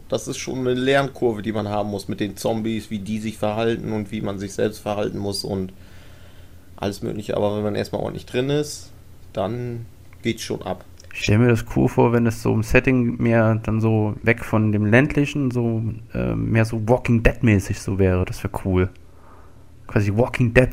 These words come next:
Speaker 2: Game. Also das re-, nicht als, äh, Abenteuer, wie's, äh, Telltale macht, sondern eben so Daisy-mäßig. Das wär doch cool.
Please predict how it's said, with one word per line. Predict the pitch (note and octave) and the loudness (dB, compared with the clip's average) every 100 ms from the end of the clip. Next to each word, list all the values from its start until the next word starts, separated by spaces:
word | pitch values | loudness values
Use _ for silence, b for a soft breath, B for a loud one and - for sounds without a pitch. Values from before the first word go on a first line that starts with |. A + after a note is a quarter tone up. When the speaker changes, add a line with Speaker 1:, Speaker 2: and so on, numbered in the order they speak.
| - A2 | -4 2
Speaker 2:
Game. | A2 A2+ G2+ - - - - - - - - - | 6 6 4 0 -10 -20 -20 -20 -20 -20 -20 -4
Also | G#2+ F#2+ E2+ - | 0 2 0 0
das | G#2+ G#2 | 0 2
re-, | G#2 - | -2 2
nicht | A2+ A#2 | 2 4
als, | - G#2+ - - - - - - | 6 6 4 -6 -16 -20 -20 -8
äh, | - G2 | -4 0
Abenteuer, | A2 A2+ B2 B2 B2 A#2 | 6 6 8 10 12 10
wie's, | A2+ A2+ - - - - - | 8 0 -2 -12 -18 -16 -2
äh, | F#2+ G2+ G2+ G2+ | 4 6 8 6
Telltale | G2+ A#2+ C3+ C#3 C3+ | 6 6 8 8 6
macht, | C#3 C3+ C3 | 4 2 4
sondern | A#2+ A2+ A2 | 4 4 4
eben | F2+ A2+ | 2 4
so | A2 G#2 | 4 4
Daisy-mäßig. | G2+ G#2+ G#2+ A2+ G#2 F#2 F2+ F#2+ - B B B B B | 6 6 6 6 6 6 2 -6 -8 B B B B B
Das | - | -4
wär | B2 | -4
doch | - - | -4 -4
cool. | F#2 G2+ | -4 -4